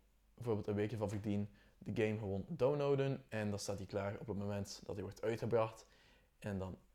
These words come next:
in het slechtste geval moet je nog een day one patch installeren en dat is het dan. Maar voor de rest lijkt alles gewoon heel goed in toom gehouden te worden met gaming. Dus gaming en de invloed op de,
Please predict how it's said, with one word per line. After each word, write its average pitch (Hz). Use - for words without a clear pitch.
in 107
het 98
slechtste 107
geval 104
moet 104
je 98
nog 101
een 98
day 101
one 101
patch 101
installeren 101
en 95
dat 101
is 101
het 95
dan. 98
Maar 113
voor 120
de 127
rest 117
lijkt 120
alles 110
gewoon 107
heel 107
goed 110
in 101
toom 107
gehouden 101
te 107
worden 101
met 101
gaming. 143
Dus 117
gaming 151
en 113
de 110
invloed 107
op 104
de, 104